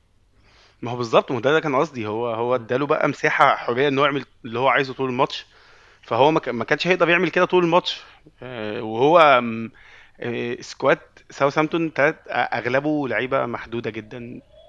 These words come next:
Speaker 1: مفهومش أي حد مميز تقريبًا.
Speaker 2: م.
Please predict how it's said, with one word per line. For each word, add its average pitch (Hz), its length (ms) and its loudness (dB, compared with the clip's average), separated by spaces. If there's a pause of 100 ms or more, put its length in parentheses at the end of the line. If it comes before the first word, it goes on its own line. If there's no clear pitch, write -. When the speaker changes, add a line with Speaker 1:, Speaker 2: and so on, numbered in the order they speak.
(140)
Speaker 1:
مفهومش 120 460 -2
أي 123 300 -2
حد 123 280 -2
مميز 127 540 -2
تقريبًا. 131 480 -2 (580)
Speaker 2:
م. 104 160 -12